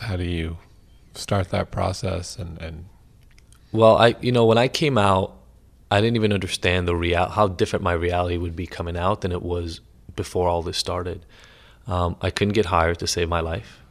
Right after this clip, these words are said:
Speaker 2: because of that little box that everybody has. "Have you ever been convicted of a felony?" And, you know, I mean, I'll say it outright, like, I'm a white upper middle class kid. I never had to deal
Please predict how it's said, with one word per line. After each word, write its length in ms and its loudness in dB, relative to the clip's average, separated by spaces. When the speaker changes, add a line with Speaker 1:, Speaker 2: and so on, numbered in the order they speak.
Speaker 2:
because 300 -6
of 80 -6
that 160 -4
little 200 -4
box 540 -8
that 160 -6
everybody 260 -6
has. 220 -4
"Have 140 -6
you 80 -4
ever 100 -6
been 140 -6
convicted 400 -6
of 60 -4
a 40 -6
felony?" 540 -4
And, 600 -2
you 120 -4
know, 360 -4
I 60 -8
mean, 140 -6
I'll 120 -2
say 260 -2
it 80 2
outright, 440 2
like, 260 -6
I'm 160 0
a 80 4
white 340 2
upper 200 -2
middle 220 -2
class 360 -4
kid. 420 -4
I 120 0
never 260 2
had 220 -2
to 60 -6
deal 640 0